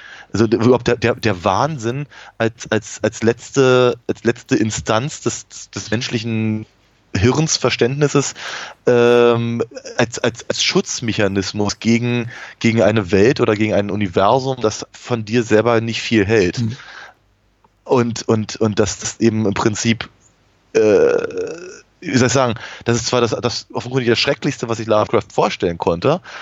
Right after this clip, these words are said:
Speaker 1: aber gleichzeitig irgendwie so das Einzige, was, was nützt. Und, und, und so, das ist, das ist, das ist schon, es ist, das ist eine seltsame Sache und auf die stehe ich halt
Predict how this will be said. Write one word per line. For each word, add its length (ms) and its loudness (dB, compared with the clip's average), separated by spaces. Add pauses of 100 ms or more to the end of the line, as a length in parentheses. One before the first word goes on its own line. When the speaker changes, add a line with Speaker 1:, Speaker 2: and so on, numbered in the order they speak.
(140)
Speaker 1:
aber 180 0
gleichzeitig 600 0
irgendwie 200 -6
so 60 4
das 120 2
Einzige, 420 0
was, 160 -2
was 160 -4
nützt. 340 0 (1500)
Und, 320 0
und, 240 -2
und 260 -6
so, 320 2
das 160 4
ist, 180 -2
das 100 -6
ist, 340 -2
das 140 -12
ist 140 2
schon, 220 0 (1080)
es 220 -2
ist, 160 2
das 80 -2
ist 120 2
eine 100 4
seltsame 520 2
Sache 280 -2
und 440 -2
auf 100 -6
die 120 -4
stehe 300 -2
ich 40 2
halt 180 2